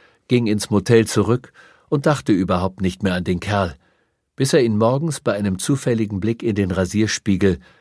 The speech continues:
draußen als Cop herumlaufen sah. Dann dachte er angestrengt und so schnell er nur konnte nach. Die erste Sekunde verbrachte er damit, über Spiegelungen zu sinnieren und sich zu fragen,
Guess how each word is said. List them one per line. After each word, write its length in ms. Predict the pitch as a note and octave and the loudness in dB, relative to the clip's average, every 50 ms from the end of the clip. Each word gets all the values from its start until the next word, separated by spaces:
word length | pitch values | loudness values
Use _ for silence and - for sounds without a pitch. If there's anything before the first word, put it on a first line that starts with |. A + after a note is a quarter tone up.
| _ _ | _ _
draußen 360 | - G2+ G2+ G2+ G2 - - A#2 | -2 2 2 2 2 0 -2 -2
als 240 | G#2+ A2 A2 - | -2 -2 -4 -6
Cop 240 | - - G2+ F2+ - | -6 -6 -6 -6 -4
herumlaufen 680 | - - F#2 G2+ G#2 E2+ D#2 E2 E2+ D#2 - - E2+ | -4 -6 -2 -2 -2 -2 -2 -4 -6 -6 -8 -10 -8
sah. 240 | - - F2 D#2 - - _ _ _ _ _ _ _ _ _ _ _ _ _ _ _ _ _ _ | -4 -4 -4 -4 -6 -10 _ _ _ _ _ _ _ _ _ _ _ _ _ _ _ _ _ _
Dann 180 | G2 G2+ G2+ | -2 -2 0
dachte 300 | F#2+ G#2+ G#2 - - - | 0 0 -2 0 0 2
er 180 | G#2 F#2+ F#2+ - | 2 2 2 0
angestrengt 720 | A2 G#2+ G2+ A2 G2+ - - A2+ G#2 G#2+ A2+ A2 - - | -4 -2 -2 -4 -4 -4 -2 0 0 0 0 -4 -8 -10
und 180 | - A#2 G2 F#2 | -6 -6 -6 -2
so 120 | - F#2+ | -2 -4
schnell 260 | - - G#2 F#2+ F#2 | -2 0 0 0 2
er 100 | G2 G2+ | 2 0
nur 160 | F#2+ G2 F#2+ F2+ | 2 0 0 0
konnte 340 | - F#2+ F2+ D#2+ - A2+ | -2 -4 -4 -2 -2 0
nach. 380 | G#2 G2+ D2 C2 - - - - _ _ _ _ _ _ _ _ _ _ _ _ _ _ _ _ _ _ _ _ _ _ _ _ _ | 0 0 -2 -4 -6 -10 -14 -18 _ _ _ _ _ _ _ _ _ _ _ _ _ _ _ _ _ _ _ _ _ _ _ _ _
Die 100 | C3+ C#3+ | 2 2
erste 320 | F#3 F#3+ G3+ - - F3 | 4 2 2 4 4 4
Sekunde 400 | D#3+ E3+ D3+ - D#3 D3+ C#3+ D3 | 6 4 4 4 4 4 4 4
verbrachte 540 | C3+ - B2 G#2 A#2 A#2 B2 A#2+ - - B2 | 4 4 4 4 4 4 2 2 2 2 2
er 120 | A2 A2+ | 2 4
damit, 420 | G#2+ A#2 A2 G#2+ A2 G#2+ G#2+ - - _ - - - _ | 4 4 4 4 2 2 0 -4 -12 _ -20 -20 -20 _
über 220 | _ - G#2 A2 G#2 | _ 0 2 2 2
Spiegelungen 760 | - - - - B2+ A#2+ G#2+ G2 G2 F#2 F#2 F2+ F2+ F2+ F2 | 2 -2 -2 -2 0 0 0 0 2 2 2 2 2 0 -2
zu 140 | - - G2 | 0 -2 -2
sinnieren 540 | F2+ F2 F#2+ F2+ F#2+ G2 G2 G2+ F2+ F#2+ F#2+ | 0 2 0 0 0 0 0 0 0 0 -2
und 160 | F#2 F2+ - | -2 -4 -2
sich 200 | - G#2 G2 - | -2 -2 -2 -2
zu 140 | - A2 F#2 | -4 -4 -4
fragen, 480 | - - G#2 G2+ G#2 G#2 - A2+ G#2 | 0 2 2 2 2 0 -4 -8 -10